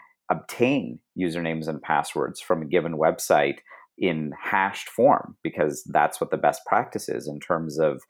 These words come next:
how to be able to store password information on a given website or, uh, application. And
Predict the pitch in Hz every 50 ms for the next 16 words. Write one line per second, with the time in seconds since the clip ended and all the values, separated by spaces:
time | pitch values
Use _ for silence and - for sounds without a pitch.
0 | - - _ _ - - 87 80 82 82 80 76 85 80 80 80 78 73 82 80
1 | 78 - - 80 - - - - - - 95 92 98 104 98 90 82 80 - -
2 | _ _ _ - - 90 95 95 - - 98 87 71 78 78 78 76 - 85 78
3 | 78 76 73 - - 87 80 76 76 73 - - 73 78 76 78 78 76 73 -
4 | - - 80 76 82 69 76 76 76 76 76 78 - - - 87 73 71 69 -
5 | - - - 82 80 76 76 76 76 76 73 71 71 69 65 - - 67 - -
6 | 156 - _ 120 123 135 - - - - - _ _ _ _ _ _ _ - 98
7 | 92 90 87 85 82 80